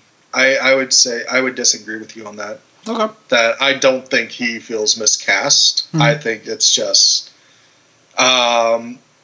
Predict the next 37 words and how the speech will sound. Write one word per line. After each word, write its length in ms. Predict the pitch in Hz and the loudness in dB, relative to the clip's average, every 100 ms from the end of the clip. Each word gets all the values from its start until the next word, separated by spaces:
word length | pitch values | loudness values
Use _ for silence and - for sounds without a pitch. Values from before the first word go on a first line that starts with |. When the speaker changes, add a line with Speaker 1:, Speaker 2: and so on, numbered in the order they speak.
| _ _ _ 170 | _ _ _ -2
Speaker 1:
it's 200 | 156 - | 0 0
his 260 | 185 - | 0 0
movie 260 | 151 147 156 | -2 0 -2
and 120 | 135 | -2
he's 200 | 139 139 | -2 0
the 140 | 131 113 | 0 0
anchor 260 | 107 110 | -2 -12
for 180 | - 107 | -14 -14
the 80 | 98 | -14
movie. 400 | 98 95 92 - _ | -18 -18 -20 -20 _
Speaker 2:
Fair. 200 | 226 240 | -2 0
Speaker 1:
And, 520 | 123 120 117 113 113 - - - _ _ _ _ _ _ _ _ - | 2 2 2 2 -4 -12 -16 -16 _ _ _ _ _ _ _ _ -2
and, 280 | 143 139 135 | 2 2 2
like, 260 | 135 131 - | 0 0 0
it's 180 | 143 - | 0 2
just 240 | 135 - | 2 0
the 80 | 135 | -4
rest 480 | 110 107 113 - - | -2 0 2 2 0
of 80 | 107 | -6
the 100 | 107 | -10
group 320 | 104 104 - _ _ _ _ - | -8 -8 -10 _ _ _ _ -10
is 480 | 113 107 104 101 - | -4 -4 0 0 -2
kind 300 | - 104 - | -2 -4 -4
of 100 | 107 | -2
miscast. 640 | 104 - 110 95 - - | -2 -2 -4 -2 -2 2
But 280 | 139 127 - | 4 4 0
I 60 | |
think 160 | 156 175 | -2 0
they 100 | 196 | 2
did 160 | 196 180 | 2 0
a 60 | |
good 160 | 175 165 | -2 2
job 180 | 151 147 | 2 2
with 100 | 135 | 2
Jeffrey 240 | 120 131 | -2 0
Dean 180 | 131 127 | -6 -2
Morgan. 420 | 117 117 120 117 | -2 0 -2 -4